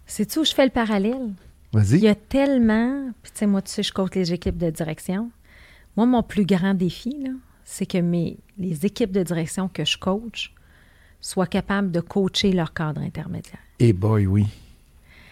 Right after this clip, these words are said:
Speaker 1: Tu comprends-tu ce que je veux
Speaker 2: Ouais,
Speaker 1: dire ?
Speaker 2: ouais,
Speaker 1: Il y en
Speaker 2: ouais.
Speaker 1: a tellement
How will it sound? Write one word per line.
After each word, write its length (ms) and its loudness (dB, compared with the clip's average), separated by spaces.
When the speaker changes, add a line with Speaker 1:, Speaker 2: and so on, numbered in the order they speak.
Speaker 1:
Tu 120 -20
comprends-tu 320 2
ce 80 -4
que 120 -2
je 100 -2
veux 60 2
Speaker 2:
Ouais, 160 6
Speaker 1:
dire ? 100 6
Speaker 2:
ouais, 60 8
Speaker 1:
Il 40 8
y 40 8
en 180 8
Speaker 2:
ouais. 200 4
Speaker 1:
a 40 -4
tellement 720 4